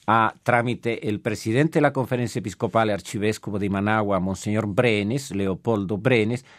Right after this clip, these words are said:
ha detto: "La nostra richiesta è stata un riconteggio di tutti i voti a livello nazionale, non solo della capitale". E quindi la situazione a questo momento è quella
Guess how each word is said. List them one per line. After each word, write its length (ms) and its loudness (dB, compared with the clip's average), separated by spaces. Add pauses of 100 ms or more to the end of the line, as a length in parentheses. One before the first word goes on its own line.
(140)
ha 100 2
detto: 480 0 (220)
"La 160 2
nostra 440 4
richiesta 800 -2 (180)
è 60 -2
stata 400 4
un 100 2
riconteggio 720 2
di 240 0
tutti 360 2
i 60 2
voti 380 2
a 60 2
livello 400 0
nazionale, 640 -2
non 240 6
solo 360 2
della 220 -2
capitale". 720 -8 (440)
E 60 2
quindi 260 6
la 80 8
situazione 540 0
a 60 -2
questo 300 2
momento 440 4
è 80 2
quella 440 4